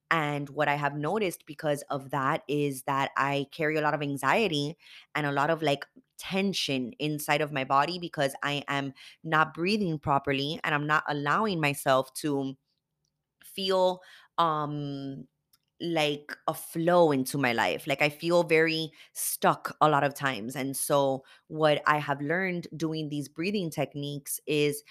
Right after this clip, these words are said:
how amazing my body feels when I am properly breathing and when I am taking some time throughout my day to have small pauses. These are three-minute pauses. She has three, five, ten,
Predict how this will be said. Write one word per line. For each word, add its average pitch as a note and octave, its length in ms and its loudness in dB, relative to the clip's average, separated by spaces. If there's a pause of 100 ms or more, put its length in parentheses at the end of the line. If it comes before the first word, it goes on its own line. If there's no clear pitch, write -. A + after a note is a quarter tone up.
(200)
how A3+ 560 0
amazing D#3+ 800 -2
my C#3+ 140 2
body C#3+ 320 0
feels C3+ 480 -2
when C#3+ 300 -2
I C#3 160 0
am C#3 260 -6
properly D3 580 -2
breathing D3 560 -4
and C#3 160 -4
when C#3+ 120 -4
I C#3+ 100 -2
am C#3+ 140 -8
taking D#3+ 500 -6 (300)
some E3 260 0
time D3+ 320 -2
throughout D3+ 360 2
my D3 120 0
day D3 220 0
to D3 100 -10
have D3+ 340 2
small D#3 640 4
pauses. C#3+ 640 2
These D3+ 160 -4
are D3 100 2
three-minute F3+ 720 2
pauses. E3 500 4 (260)
She - 160 -2
has D3+ 280 4
three, A#3 400 0 (360)
five, E3 460 6 (100)
ten, D#3 460 -2